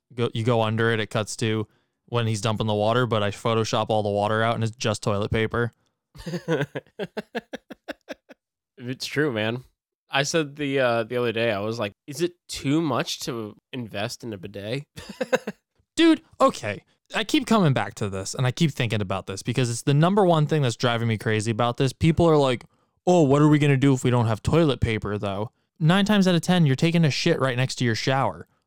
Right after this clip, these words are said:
Speaker 1: Hop in and blast your asshole out. Like,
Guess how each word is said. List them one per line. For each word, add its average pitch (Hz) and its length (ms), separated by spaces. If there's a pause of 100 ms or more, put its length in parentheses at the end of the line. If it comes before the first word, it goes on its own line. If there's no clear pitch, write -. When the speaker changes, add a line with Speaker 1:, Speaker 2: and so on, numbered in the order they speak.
Speaker 1:
Hop 175 220
in 214 80
and 175 120
blast 147 380
your 139 120
asshole 135 460
out. 90 340 (300)
Like, 123 180